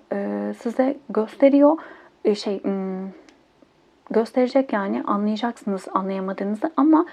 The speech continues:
burada şunu söyleyeyim. Şimdi, e, Tılsım sekizlisinde emek vermekten de bahseder.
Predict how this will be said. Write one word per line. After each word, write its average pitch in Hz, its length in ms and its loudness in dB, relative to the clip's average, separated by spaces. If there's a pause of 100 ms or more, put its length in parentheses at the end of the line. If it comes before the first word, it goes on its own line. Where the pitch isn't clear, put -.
(240)
burada 277 180 2
şunu 294 220 2
söyleyeyim. 202 460 -2 (340)
Şimdi, 240 440 -2
e, 208 300 2
Tılsım 220 340 -2
sekizlisinde 226 880 0 (240)
emek 247 340 0
vermekten 220 540 0
de 190 120 -6
bahseder. - 480 -8